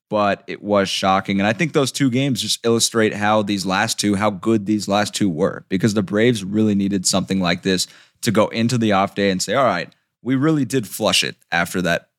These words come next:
poor series in Oakland." Got back on the horse, you know, they lose, um, Friday's game, and that looked a lot like the two in Oakland, uh, like those two losses in Oakland, but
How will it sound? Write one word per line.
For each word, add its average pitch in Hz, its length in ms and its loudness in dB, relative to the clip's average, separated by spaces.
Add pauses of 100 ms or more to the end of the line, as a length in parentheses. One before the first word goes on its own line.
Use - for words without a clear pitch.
(120)
poor 98 280 0
series 90 420 2
in 87 80 -4
Oakland." 87 500 -4 (360)
Got 98 220 -2
back 98 240 0
on 101 100 2
the 92 60 0
horse, 92 440 0
you 92 100 0
know, 87 60 0
they 87 120 0
lose, 98 520 0 (600)
um, 92 260 2
Friday's 95 480 0
game, 95 500 0 (340)
and 90 140 2
that 92 160 0
looked - 460 -2 (180)
a 87 80 0
lot 85 360 -2 (600)
like 90 220 -2
the 107 80 0
two 113 260 2
in 110 60 2
Oakland, 120 540 -2 (120)
uh, 87 160 0
like 90 220 0
those 101 160 -2
two 113 140 -4
losses 101 360 -2
in 104 60 -4
Oakland, 110 420 0
but 104 200 2